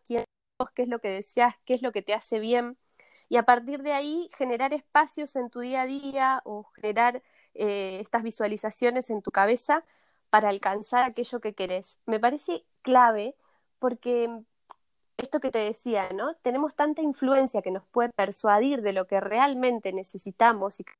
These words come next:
persona es individual en ello, que para visualizar y materializar cosas me parece clave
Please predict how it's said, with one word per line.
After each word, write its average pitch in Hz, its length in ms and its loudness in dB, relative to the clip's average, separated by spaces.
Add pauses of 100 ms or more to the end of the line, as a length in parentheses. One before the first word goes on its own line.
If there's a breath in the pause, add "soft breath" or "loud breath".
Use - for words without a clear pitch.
(140)
persona 214 300 -2
es - 160 -10
individual 190 580 4
en 208 140 2
ello, 226 400 0 (840)
que 233 120 0
para 220 280 2
visualizar 240 520 0
y 330 40 2
materializar 233 720 0
cosas 302 300 0
me 233 80 -2
parece 240 360 -2
clave 311 360 2